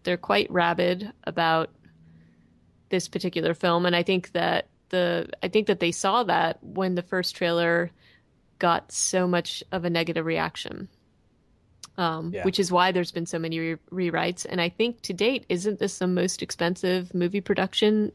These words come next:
Speaker 1: in history?
Speaker 2: Oh, I don't know about
Speaker 1: I
Speaker 2: that.
Speaker 1: believe it possibly is. Um, I will have to check the numbers on that, but, um, but I'll put the, the link to the, the Max Brooks interview in the show notes. Um,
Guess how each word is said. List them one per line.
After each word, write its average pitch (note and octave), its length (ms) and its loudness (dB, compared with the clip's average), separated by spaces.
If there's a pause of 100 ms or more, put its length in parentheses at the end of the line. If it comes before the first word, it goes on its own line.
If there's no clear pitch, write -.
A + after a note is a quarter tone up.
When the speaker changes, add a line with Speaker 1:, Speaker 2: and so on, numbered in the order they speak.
Speaker 1:
in F3 120 2
history? C4+ 520 0 (1400)
Speaker 2:
Oh, G2+ 60 -4
I G2 100 2
don't F#2 100 -2
know F2+ 80 -4
about D#3+ 260 -6
Speaker 1:
I G3 80 4
Speaker 2:
that. F#3 60 4
Speaker 1:
believe B3 480 4
it - 160 2 (140)
possibly - 580 2
is. - 400 -2
Um, F3 320 2
I F#3+ 140 -2
will G3+ 120 0
have A3 160 -2
to A3 100 -4
check G#3 220 -2
the F#3 80 2
numbers F3 300 2
on F#3+ 140 -4
that, - 260 -4
but, F3+ 180 4
um, E3+ 340 0 (1000)
but F3 120 4
I'll F3+ 120 4
put G#3+ 240 -2
the, F3 320 4
the F3+ 140 0
link E3+ 280 0 (120)
to E3 340 0
the, E3 320 2
the F3+ 80 -4
Max E3+ 280 0
Brooks - 380 -4 (240)
interview E3+ 460 0
in E3 160 2
the E3 60 0
show E3 200 2
notes. E3 500 0
Um, F3 440 2